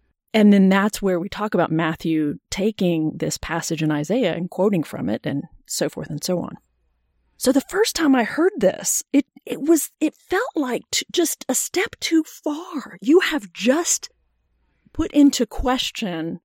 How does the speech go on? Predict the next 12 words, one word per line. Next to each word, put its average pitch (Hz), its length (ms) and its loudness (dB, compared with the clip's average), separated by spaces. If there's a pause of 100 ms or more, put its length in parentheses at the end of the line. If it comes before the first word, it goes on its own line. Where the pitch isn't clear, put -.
(220)
the 202 220 4
virginal 220 640 6
conception. - 640 -2 (120)
<laughs> - 80 2 (1000)
It 277 160 2
just 311 320 0 (100)
felt 196 380 2 (380)
like 175 300 -2
too 170 220 -6
much. - 540 -8 (140)
And 185 280 0 (200)
that's 302 260 -2